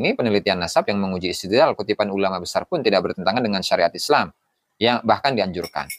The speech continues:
Kaidah kesembilan, "La yuhtaju bi kathratil masadir illa idza kana tanqulu min aslin wahid." Banyaknya kitab-kitab referensi tidak bisa dijadikan hujah jika diambil dari sumber yang satu. Dari kaidah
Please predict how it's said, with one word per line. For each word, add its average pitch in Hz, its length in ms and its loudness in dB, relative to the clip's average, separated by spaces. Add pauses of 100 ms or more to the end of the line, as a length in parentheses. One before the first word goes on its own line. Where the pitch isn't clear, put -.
(260)
Kaidah 90 240 0
kesembilan, 104 400 2
"La 113 80 4
yuhtaju 110 400 0
bi 104 80 -2
kathratil 110 400 0
masadir 160 480 2
illa 117 320 2
idza 104 240 2
kana 135 320 4
tanqulu 120 400 -2
min 110 160 -4
aslin 101 240 -4
wahid." 85 320 2 (400)
Banyaknya 147 320 2
kitab-kitab 113 560 0
referensi 101 480 -2
tidak 107 240 4
bisa 113 160 0
dijadikan 104 400 2
hujah 127 240 0
jika 101 240 2
diambil 101 400 4
dari 98 80 -2
sumber 92 320 0
yang 82 80 -8
satu. 76 320 -8 (320)
Dari 87 160 2
kaidah 98 240 4